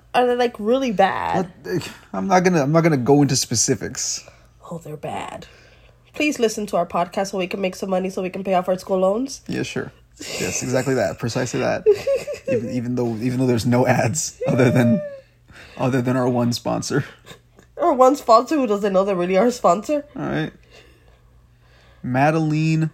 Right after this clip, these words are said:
Speaker 2: Pumariega.
Speaker 1: Who's that?
Speaker 2: She is the new president.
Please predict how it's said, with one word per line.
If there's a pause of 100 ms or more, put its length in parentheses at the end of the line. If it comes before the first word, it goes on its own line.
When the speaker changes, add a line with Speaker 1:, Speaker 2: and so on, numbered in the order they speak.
(200)
Speaker 2:
Pumariega. (720)
Speaker 1:
Who's
that? (600)
Speaker 2:
She
is
the
new
president.